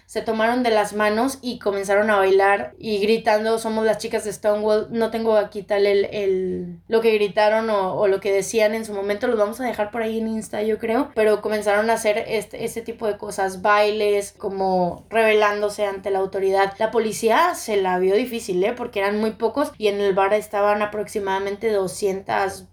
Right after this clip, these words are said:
más de doscientas personas estaban en el bar. La policía pide refuerzos, empieza a haber disturbios por todos lados, empieza a haber golpes, empieza a haber, eh,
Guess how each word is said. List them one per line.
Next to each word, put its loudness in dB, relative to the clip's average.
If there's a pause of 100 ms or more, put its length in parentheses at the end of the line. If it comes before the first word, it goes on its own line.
más 0
de 0
doscientas -2
personas -12
estaban -8
en -4
el 0
bar. 2
La -2
policía 0
pide 0
refuerzos, 0
empieza -2
a 6
haber 2
disturbios -2
por -10
todos 2
lados, 2
empieza -2
a 4
haber 2
golpes, 0
empieza -10
a -4
haber, 0 (100)
eh, 0